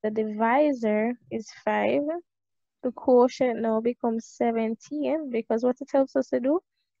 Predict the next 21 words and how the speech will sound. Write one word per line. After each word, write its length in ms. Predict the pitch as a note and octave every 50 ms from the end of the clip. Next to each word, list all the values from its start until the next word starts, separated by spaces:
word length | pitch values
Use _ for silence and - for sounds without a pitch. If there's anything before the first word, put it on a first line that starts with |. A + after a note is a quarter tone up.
| _ -
is 140 | A3 A3
it 100 | A#3 A3
helps 340 | A#3+ B3 A#3+ A#3+ _ - -
us 280 | A#3 A3 A3+ - - _ _ -
to 180 | A3 G#3 G3+ - -
even 240 | A3+ A3+ A3+ G#3 G#3
formulate 600 | - - - A3 A3+ A3 A3+ G#3+ G#3 G3+ G#3 G#3+ _ -
what's, 220 | G#3+ G#3+ _ -
you 60 | G#3+
know, 120 | A3 G#3+ -
um, 320 | - G#3+ G#3+ G#3+ G#3+ A3 - -
equations, 760 | A#3 G#3+ _ - - C4 B3 B3 B3 A3+ - - - G#3+ -
guys. 360 | - - G3+ - - - - _ _ _ - - _ _ _ _
So 300 | - A#3 A3 G#3+ A3 A3 _ -
when 200 | - A#3 A#3 A#3+
we 120 | B3 B3+ C4
have 260 | C4 B3+ A#3 A3+ A3+ - _ -
eighty-six 1120 | A#3+ A#3+ A#3+ B3 B3 _ _ - C4+ B3+ - - - - - - C#4 _ _ _ _ - D#4+ D#4 _ _ _ _ _ _ _ _ _ _ _ _ _ _ _ _ _ _ _ _ _ -
divided 880 | A3+ A3+ A3 G#3+ G#3 G#3+ G#3+ A3+ A3+ A#3 A#3 A#3+ B3+ C4 C4 C4+ B3+ A#3+
by 340 | A#3+ A3+ A3 A3 A3 A3+ A3 - - - -
five 460 | A#3 A3+ A#3+ A#3+ A3+ G#3+ G#3+ A3+ A#3+